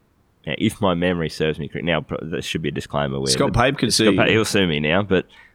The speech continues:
Speaker 1: I believe that
Speaker 2: He's
Speaker 1: what
Speaker 2: good.
Speaker 1: he, I remember reading something about this recently where the actual product or the, the fund that he recommended, so he recommended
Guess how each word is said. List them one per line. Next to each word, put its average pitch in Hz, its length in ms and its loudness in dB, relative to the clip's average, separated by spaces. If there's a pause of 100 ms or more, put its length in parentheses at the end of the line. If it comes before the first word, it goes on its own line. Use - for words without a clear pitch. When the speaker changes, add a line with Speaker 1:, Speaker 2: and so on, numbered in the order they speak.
(180)
Speaker 1:
I 101 60 4
believe 110 440 2
that 139 120 0
Speaker 2:
He's 101 80 2
Speaker 1:
what 110 120 4
Speaker 2:
good. 98 80 2
Speaker 1:
he, 92 180 0
I 90 180 2
remember 113 340 2
reading 107 220 4
something 80 220 -4
about 78 60 0
this - 160 -8
recently 80 400 0
where 78 220 0 (540)
the 92 180 2
actual 123 380 -2
product - 560 -2 (180)
or 92 120 0
the, 82 360 0
the 82 220 -4
fund 120 540 -2
that 104 120 -2
he 92 60 -2
recommended, 78 600 -2
so 76 100 -10
he 73 100 -4
recommended 80 520 -2